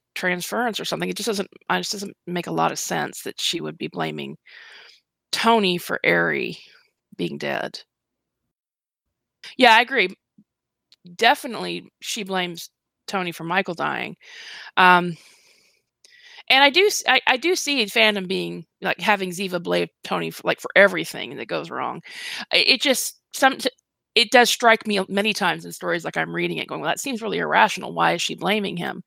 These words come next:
Um, but that seems particularly, well, I mean, yeah, Kate is dead, so she's trying to blame somebody else, but why not McGee or Abby or Gibbs? It,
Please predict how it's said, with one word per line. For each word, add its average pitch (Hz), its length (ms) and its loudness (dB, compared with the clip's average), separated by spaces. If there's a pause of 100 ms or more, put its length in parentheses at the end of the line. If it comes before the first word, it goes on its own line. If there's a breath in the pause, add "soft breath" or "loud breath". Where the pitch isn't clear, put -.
(520 loud breath)
Um, 180 440 6 (1800 soft breath)
but 202 120 -2
that 226 140 6
seems 220 220 -4
particularly, 175 920 -6 (1120 loud breath)
well, 359 340 8 (240 loud breath)
I - 60 4
mean, 285 140 2
yeah, 294 200 8
Kate 262 260 4
is 220 120 -4
dead, 220 200 6
so 220 80 -6
she's 208 160 -4
trying 208 180 2
to 190 80 -4
blame 190 180 -2
somebody 190 240 -2
else, 202 160 2
but 160 100 -8
why 190 140 0
not 190 160 -2
McGee 175 480 -4
or 156 160 -6
Abby 160 380 2
or 139 120 -10 (140)
Gibbs? - 560 -8
It, - 120 -12